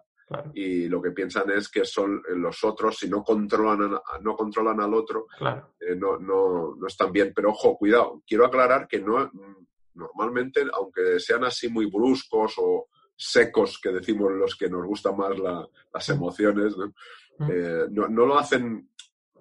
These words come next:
Speaker 2: o por lo menos yo, con muchas personas que conozco, no lo hacen con mala intención, ¿eh?
Speaker 1: Claro, eso es
Speaker 2: O sea,
Speaker 1: importante.
Speaker 2: lo hacen simplemente porque creen que así se sienten más seguros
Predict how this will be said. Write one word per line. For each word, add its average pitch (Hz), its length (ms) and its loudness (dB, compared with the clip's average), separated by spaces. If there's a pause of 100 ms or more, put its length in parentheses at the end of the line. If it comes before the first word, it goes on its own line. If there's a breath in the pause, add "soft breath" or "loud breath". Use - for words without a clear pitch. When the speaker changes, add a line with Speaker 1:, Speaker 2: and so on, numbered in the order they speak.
(140)
Speaker 2:
o 82 120 -6
por 90 140 0
lo 87 80 -2
menos 113 240 2
yo, 110 300 6
con 85 480 0
muchas 95 440 -2
personas 95 360 -4
que 92 80 -16
conozco, 95 420 -2
no 104 140 -2
lo 113 120 2
hacen 113 260 -2
con 92 220 -2
mala 101 220 2
intención, 87 720 -6
¿eh? 107 100 -14
Speaker 1:
Claro, 143 360 2
eso 147 160 -8
es 151 80 -8
Speaker 2:
O - 20 -4
sea, - 20 -2
Speaker 1:
importante. 135 320 -2
Speaker 2:
lo - 140 4
hacen 135 480 -2
simplemente 117 600 0
porque 92 400 0
creen 117 300 2
que 123 100 2
así 113 460 0
se - 160 -10
sienten 90 400 -2
más 90 180 -4
seguros 123 720 2